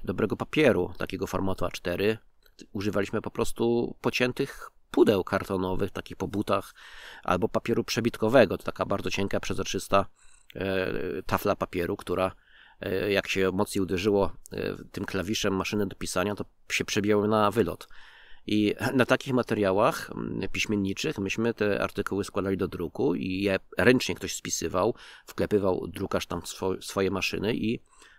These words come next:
e, tak się, w taki sposób się składało gazetę. E, w-, no, w-, były wspólne,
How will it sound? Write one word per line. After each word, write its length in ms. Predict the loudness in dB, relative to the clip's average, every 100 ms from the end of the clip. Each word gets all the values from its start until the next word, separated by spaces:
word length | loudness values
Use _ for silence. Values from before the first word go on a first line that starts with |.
| -8
e, 200 | -2 -2
tak 220 | -2 -4
się, 120 | -2
w 120 | -4 -4
taki 240 | -6 -6
sposób 280 | -6 -6 -6
się 60 |
składało 340 | -6 -4 -2 0
gazetę. 420 | 2 4 4 0
E, 1080 | -6 -12 -20 -20 -20 -12 -4 -2 2 2 0
w-, 340 | -4 -16 -4
no, 160 | 0 0
w-, 160 | -2 0
były 240 | 4 4
wspólne, 500 | 4 2 4 4